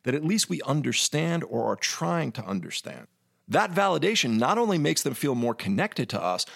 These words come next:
but also gives them a roadmap of how they might address the issues that cause the depression or anxiety.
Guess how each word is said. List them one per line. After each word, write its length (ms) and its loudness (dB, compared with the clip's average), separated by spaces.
but 140 0
also 400 2
gives 240 -2
them 160 0
a 80 2
roadmap 680 0
of 120 -10
how 180 2
they 140 2
might 260 0
address 340 0
the 220 -2
issues 340 0
that 160 -4
cause 380 -2
the 80 -4
depression 500 -4
or 140 -2
anxiety. 580 -2